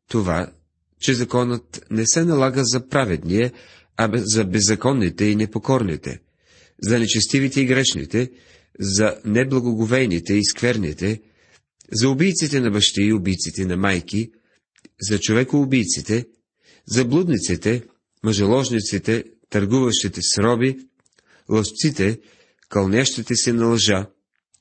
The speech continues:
и за всичко друго, що е противно на здравото учение. Първо послание към Тимотея, първа глава,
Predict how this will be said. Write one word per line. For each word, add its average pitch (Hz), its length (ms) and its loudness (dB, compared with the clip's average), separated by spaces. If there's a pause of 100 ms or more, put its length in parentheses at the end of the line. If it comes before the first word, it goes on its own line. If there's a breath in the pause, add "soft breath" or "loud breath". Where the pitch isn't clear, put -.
и 98 80 0
за 92 100 0
всичко 139 360 -2
друго, 117 260 0
що 113 220 0
е 95 80 -2
противно 113 480 0
на 117 160 0
здравото 82 720 0
учение. 85 560 -2 (1500 loud breath)
Първо 107 220 2
послание 98 320 2
към 90 240 -2
Тимотея, 90 540 0
първа 98 260 0
глава, 90 420 0